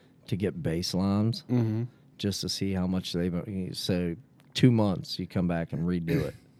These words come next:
Speaker 1: <clears throat> see what has changed.
Speaker 2: Yeah.
Speaker 1: You know?
Speaker 2: And, I mean, those are kind of
Speaker 1: But you know, you know, you'll know if you're
Speaker 2: Yeah.
Speaker 1: getting better.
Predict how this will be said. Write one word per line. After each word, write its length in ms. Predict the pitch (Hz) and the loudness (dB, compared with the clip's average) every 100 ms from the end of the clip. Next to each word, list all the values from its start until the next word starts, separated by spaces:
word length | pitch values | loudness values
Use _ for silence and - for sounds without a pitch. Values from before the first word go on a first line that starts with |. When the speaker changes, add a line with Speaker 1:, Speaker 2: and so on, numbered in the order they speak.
| - | -20
Speaker 1:
<clears throat> 360 | - - - - | -20 -20 -20 -12
see 440 | - 101 98 90 80 - | -4 -2 -2 -2 -6 -6
what 220 | 92 90 | -2 -2
has 220 | 76 78 - | -2 -4 -8
changed. 760 | - 82 67 - - - - - - - | -2 -2 -2 -8 -12 -16 -20 -20 -18 -10
Speaker 2:
Yeah. 220 | 95 85 | -8 -8
Speaker 1:
You 160 | 85 82 | -8 -8
know? 300 | 71 65 73 - - - | -6 -8 -12 -14 -20 -2
Speaker 2:
And, 100 | 175 | 4
I 20 | |
mean, 160 | 170 143 | 6 6
those 220 | 160 165 | 6 6
are 100 | 131 | 4
kind 260 | 135 120 113 | 2 2 2
of 320 | 110 87 - - - - _ - - - - - - - - - - 165 | -2 -4 -18 -20 -20 -20 _ -20 -20 -20 -20 -20 -20 -20 -20 -20 -2 10
Speaker 1:
But 140 | 196 | 10
you 160 | 160 156 | 12 8
know, 420 | 160 160 95 98 | 10 8 6 2
you 200 | 113 131 | 2 4
know, 140 | 110 | 4
you'll 260 | 110 151 160 | 6 8 8
know 520 | 135 131 135 117 110 | 8 8 10 8 8
if 160 | 110 107 | 6 4
you're 80 | 117 | 4
Speaker 2:
Yeah. 40 | 107 | 6
Speaker 1:
getting 260 | 104 92 | 6 4
better. 400 | 90 98 82 73 | 4 4 2 -2